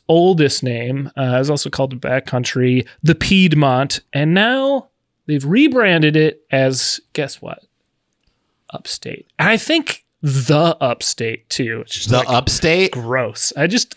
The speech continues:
Speaker 1: I, ugh. I convulse when I say it. I don't like it.
Speaker 2: The Upstate.
Speaker 1: The Upstate.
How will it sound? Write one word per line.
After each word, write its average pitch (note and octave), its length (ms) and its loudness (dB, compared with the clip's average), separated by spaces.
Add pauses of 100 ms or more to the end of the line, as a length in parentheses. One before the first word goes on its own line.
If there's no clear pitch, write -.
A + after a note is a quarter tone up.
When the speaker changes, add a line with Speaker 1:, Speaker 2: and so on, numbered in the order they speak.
(100)
Speaker 1:
I, D3 200 -4 (160)
ugh. G#2+ 300 2 (340)
I E3 60 2
convulse F#3+ 540 2
when D3+ 160 2
I B2 60 0
say A#2 260 -4
it. A#2+ 160 -10
I D#3 60 0
don't E3+ 160 4
like C#3 260 2
it. - 160 -14
Speaker 2:
The G2 240 -4 (120)
Upstate. E2+ 640 -8
Speaker 1:
The C#3+ 220 0
Upstate. - 580 -4